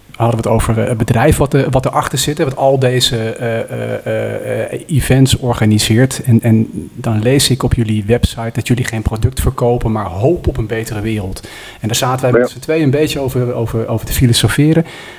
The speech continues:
Speaker 1: Eh, zien jullie jezelf dan als een soort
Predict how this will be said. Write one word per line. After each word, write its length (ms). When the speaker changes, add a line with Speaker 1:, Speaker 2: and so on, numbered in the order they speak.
Speaker 1:
Eh, 400
zien 240
jullie 260
jezelf 380
dan 300
als 140
een 60
soort 420